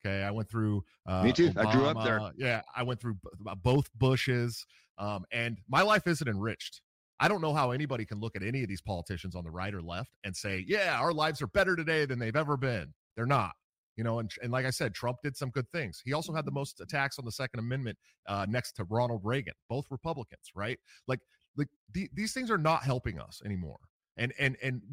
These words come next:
Speaker 1: we only get liberty when we go and take it. That's it. And, and the, and the fact of the matter is we haven't gone and taken it. And we continue to say, "This is the most im-,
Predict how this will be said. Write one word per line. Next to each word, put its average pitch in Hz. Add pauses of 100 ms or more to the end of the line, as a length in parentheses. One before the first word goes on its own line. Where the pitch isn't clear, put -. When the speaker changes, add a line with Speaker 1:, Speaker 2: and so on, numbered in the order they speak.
(100)
Speaker 1:
we 226
only 185
get 139
liberty 127
when 131
we 131
go 120
and 101
take 87
it. - (520)
That's 120
it. 98 (420)
And, 120
and 123
the, 117
and 120
the 104
fact 165
of 180
the 135
matter 147
is 104
we 120
haven't 127
gone 107
and 87
taken 90
it. 110
And 107
we 117
continue 160
to 143
say, 120
"This 131
is 131
the 127
most 123
im-, 110